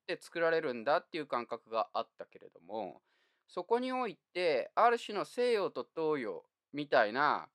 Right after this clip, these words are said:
考え方っていうのが生まれていった。で、それが本当に西洋と東洋という図式として正しいかというと微妙なんだが、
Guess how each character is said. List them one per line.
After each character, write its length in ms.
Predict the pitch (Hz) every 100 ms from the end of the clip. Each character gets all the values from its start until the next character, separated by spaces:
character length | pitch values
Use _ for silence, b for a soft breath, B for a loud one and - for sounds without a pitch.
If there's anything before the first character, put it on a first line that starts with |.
| -
考 180 | 135 127 123
え 60 | 117
方 300 | 110 - 113
っ 60 |
て 160 | - 120
い 80 | 117
う 60 | 107
の 120 | 90
が 140 | 87 - _ _ _ _
生 80 | 120
ま 160 | 127 143
れ 100 | 143
て 180 | - 110
い 40 |
っ 40 | - _
た。 80 | - - _ _ 185
で、 100 | 165
そ 120 | 180
れ 60 |
が 180 | 220 240
本 160 | 180 220
当 120 | 254 247
に 120 | 240
西 300 | - 233 220
洋 180 | 185 131
と 160 | 123
東 240 | - 165 151
洋 140 | 117
と 100 | 110
い 100 | 104
う 40 | 104
図 140 | 107
式 240 | - - -
と 80 | 143
し 60 |
て 80 | 123
正 360 | - 185 240 277
し 20 |
い 40 |
か 120 | 233
と 80 | 233
い 60 | 277
う 100 | 226
と 140 | 220
微 200 | 147 -
妙 220 | 269 175
な 120 | 170 151
ん 60 |
だ 120 | 90 -
が、 360 | 117 104 76